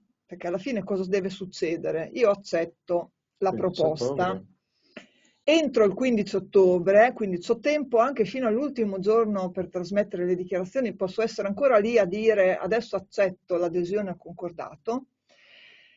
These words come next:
Speaker 1: E l'acconto delle imposte sui redditi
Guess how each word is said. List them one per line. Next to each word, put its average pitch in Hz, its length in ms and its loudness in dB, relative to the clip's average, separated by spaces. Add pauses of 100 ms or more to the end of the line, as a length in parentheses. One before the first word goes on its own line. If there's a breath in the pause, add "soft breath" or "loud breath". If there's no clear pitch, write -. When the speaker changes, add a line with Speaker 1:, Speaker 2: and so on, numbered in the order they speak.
(260 soft breath)
Speaker 1:
E 208 500 6 (160)
l'acconto 330 920 0
delle 220 320 4
imposte 208 480 -2
sui 208 340 -2
redditi 175 720 0